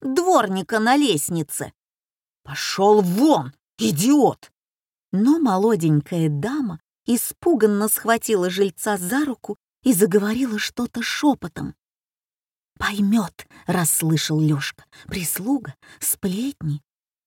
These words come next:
У дамы выступили слезы смущения на глазах, и она дрожащим голосом сказала Лешке:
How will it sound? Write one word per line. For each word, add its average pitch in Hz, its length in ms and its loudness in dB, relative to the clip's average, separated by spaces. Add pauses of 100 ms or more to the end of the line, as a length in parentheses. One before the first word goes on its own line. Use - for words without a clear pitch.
(120)
У 202 80 2
дамы 208 460 2
выступили 202 680 -2
слезы 196 560 2
смущения 196 880 0
на 170 140 0
глазах, 170 600 -2 (320)
и 254 80 2
она 240 280 4
дрожащим 220 840 -2
голосом 226 560 -2
сказала 233 640 -4
Лешке: 208 520 -6